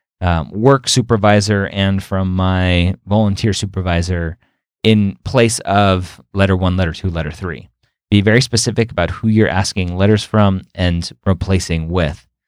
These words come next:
So that's, it's a, um,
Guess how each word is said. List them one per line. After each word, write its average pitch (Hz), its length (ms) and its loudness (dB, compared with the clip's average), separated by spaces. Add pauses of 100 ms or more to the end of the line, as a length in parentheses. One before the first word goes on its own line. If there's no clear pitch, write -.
(460)
So 95 420 0 (840)
that's, 104 340 -4 (140)
it's 117 240 -2
a, 113 320 4
um, 90 400 -2